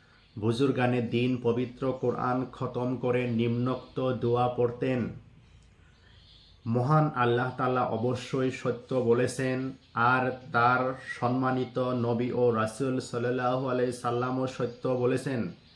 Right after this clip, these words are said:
আমি এর সাক্ষী। হে আল্লাহ, আপনি আমাদেরকে পবিত্র কোরআনের প্রতিটি হরফের স্বাদ আস্বাদন করান এবং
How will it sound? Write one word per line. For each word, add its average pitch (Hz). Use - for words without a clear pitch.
আমি 131
এর 123
সাক্ষী। 131
হে 151
আল্লাহ, 123
আপনি 127
আমাদেরকে 123
পবিত্র 123
কোরআনের 123
প্রতিটি 120
হরফের 120
স্বাদ 127
আস্বাদন 127
করান 127
এবং 127